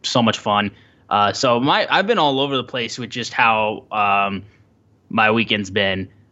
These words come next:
but it's all good now 'cause I'm back home. I got another concert on Monday, and I just been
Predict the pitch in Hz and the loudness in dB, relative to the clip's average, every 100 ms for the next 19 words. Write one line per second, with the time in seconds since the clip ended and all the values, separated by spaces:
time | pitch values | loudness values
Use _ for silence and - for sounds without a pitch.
0 | - - 110 208 208 - 226 - 127 127 | -8 0 2 2 0 -4 -4 -2 0 2
1 | 120 123 113 117 113 113 113 104 101 - | 2 0 2 2 2 0 -4 -6 -10 -16
2 | _ _ _ _ _ 110 135 170 165 160 | _ _ _ _ _ -4 0 0 0 0
3 | 147 143 147 127 131 135 147 139 147 131 | 2 -2 -4 -4 -2 -2 -2 -2 -2 -2
4 | 131 131 123 127 120 123 120 120 117 110 | -2 -2 0 -2 0 2 2 0 -2 -4
5 | 107 104 113 - - - - 123 104 98 | -2 -4 -4 -8 -12 -20 -10 -8 -6 -8